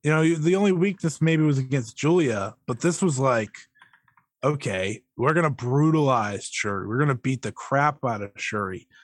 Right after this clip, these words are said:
which doesn't happen a lot. And, you know, you have the baseball swing around the world where Shuri's head gets drilled by the kendo stick after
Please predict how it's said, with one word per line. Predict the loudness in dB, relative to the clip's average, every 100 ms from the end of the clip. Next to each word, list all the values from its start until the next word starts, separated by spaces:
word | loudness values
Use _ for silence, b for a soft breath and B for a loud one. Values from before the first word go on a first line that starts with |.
| b
which | -6 -2
doesn't | 0 0 0
happen | 0 0 -2
a | -6
lot. | -4 -6 -8 b b b -2
And, | 0 0 0
you | -2
know, | -2
you | -2 -2
have | 0 0 -2 -2
the | 0 0 -2 -4 -4
baseball | 0 0 0 0 0
swing | 0 -4 0 2
around | 2 2 2
the | 0
world | 2 2 2 -2 -8 _ b b b b b _
where | -6 0 2 2 2 2 0
Shuri's | -2 0 2 0 -2
head | 0 2 2 0 -4
gets | -8 -8 -14 -20 _ _ _
drilled | -2 2 4 4 4 2 2 -2 -2 -8 _ _ _ _ _ _ _ _ _ -2
by | 0 2 0
the | -2
kendo | -2 -2 -2 -4
stick | -4 -2 -4 -6 -4
after | 0 0 0 -4 -4 0 0 0